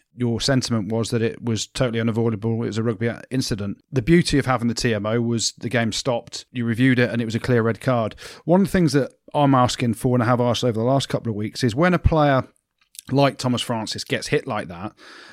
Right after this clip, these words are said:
and obviously makes it known to you that he's been hit, he then gets back up in the defensive line and then the play stops and he goes down again.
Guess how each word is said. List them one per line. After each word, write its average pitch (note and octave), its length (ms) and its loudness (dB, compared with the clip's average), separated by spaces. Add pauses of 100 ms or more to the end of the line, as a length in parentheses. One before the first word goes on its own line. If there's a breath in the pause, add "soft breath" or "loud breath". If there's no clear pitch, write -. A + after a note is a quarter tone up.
(120)
and A#2+ 120 -2
obviously B2+ 640 2
makes B2 300 -2
it A#2+ 80 -6
known A#2+ 320 2
to A2+ 140 -4
you B2 340 2
that G#2+ 220 -4
he's G#2 260 -4
been G#2+ 180 -4
hit, - 400 -2 (320 loud breath)
he C3+ 120 0
then C3 160 2
gets B2 180 -4
back - 240 -4
up C3 160 -2
in B2+ 60 0
the B2 80 0
defensive A#2+ 480 -2
line G#2 420 -8
and A#2+ 160 -2
then A#2+ 240 2
the A2 80 -2
play B2 240 -2
stops - 420 -6
and A#2 80 -6
he A#2 80 -4
goes A2 220 -2
down C3 240 -4
again. F#2+ 260 -8